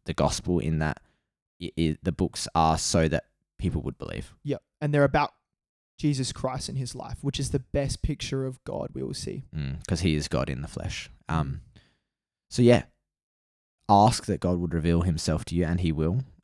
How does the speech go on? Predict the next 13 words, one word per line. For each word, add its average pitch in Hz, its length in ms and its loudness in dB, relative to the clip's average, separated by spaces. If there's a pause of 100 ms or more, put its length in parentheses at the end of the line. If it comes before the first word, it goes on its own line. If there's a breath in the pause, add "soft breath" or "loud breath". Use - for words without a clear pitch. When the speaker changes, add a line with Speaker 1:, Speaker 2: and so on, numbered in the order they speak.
(160)
Speaker 1:
And 85 320 0 (520)
the 95 140 2
best 95 340 2
way 85 220 2
in 87 100 0
which - 160 -4
he 90 80 -2
does 80 280 0
that 76 180 -4
is 73 140 -6
through 76 180 -2
scripture. - 440 0
So 80 340 2